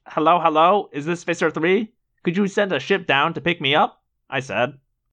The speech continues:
I expected everyone to laugh because the idea was so totally ridiculous. No one laughed. "Um, excuse me,"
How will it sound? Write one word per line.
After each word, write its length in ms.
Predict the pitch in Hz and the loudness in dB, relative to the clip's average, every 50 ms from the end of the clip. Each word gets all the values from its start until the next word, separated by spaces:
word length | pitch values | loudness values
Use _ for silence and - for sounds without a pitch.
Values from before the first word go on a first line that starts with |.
| _ _ _ _ _ _ _ _ _ _ _ _ _ _ _ _ _ _ _ _ _ _ _ _ _ _ | _ _ _ _ _ _ _ _ _ _ _ _ _ _ _ _ _ _ _ _ _ _ _ _ _ _
I 120 | - 143 | -2 -2
expected 400 | 151 139 - 190 180 165 170 147 | -2 0 0 -2 0 0 0 0
everyone 320 | 131 147 160 170 175 175 156 | 2 0 0 0 -2 -2 -2
to 100 | 147 123 | -2 0
laugh 340 | 123 147 147 113 98 - _ _ | 4 4 4 2 2 -4 _ _
because 240 | 127 - 135 117 127 | -10 -8 -6 -4 0
the 80 | 127 | 2
idea 300 | 120 120 120 135 143 135 | 2 2 2 2 0 0
was 120 | 113 104 - | 0 -2 -2
so 200 | - 143 123 117 | 0 0 0 0
totally 360 | - - 131 143 143 147 139 | 0 -2 -2 0 2 0 0
ridiculous. 760 | 107 101 95 120 120 - - 87 87 85 85 - - - _ _ _ _ _ _ _ _ _ _ _ _ _ _ _ | 0 0 0 0 -2 -2 -2 -8 -8 -12 -16 -18 -20 -20 _ _ _ _ _ _ _ _ _ _ _ _ _ _ _
No 180 | 147 156 151 | 0 0 2
one 180 | 139 131 123 120 | 2 0 0 0
laughed. 420 | 120 117 104 90 - - _ - _ _ _ _ _ _ _ _ _ _ _ _ _ _ _ _ _ _ _ _ _ _ _ _ _ _ _ _ _ | 0 0 0 -2 -6 -12 _ -20 _ _ _ _ _ _ _ _ _ _ _ _ _ _ _ _ _ _ _ _ _ _ _ _ _ _ _ _ _
"Um, 400 | - - 143 143 139 135 123 127 - | 0 4 4 4 4 2 -4 -10 -12
excuse 500 | 123 110 - - - 180 190 214 190 139 | -14 -16 -16 -10 -2 0 0 0 0 0
me," 360 | 139 139 131 131 135 135 - | -2 0 0 -2 -4 -6 -10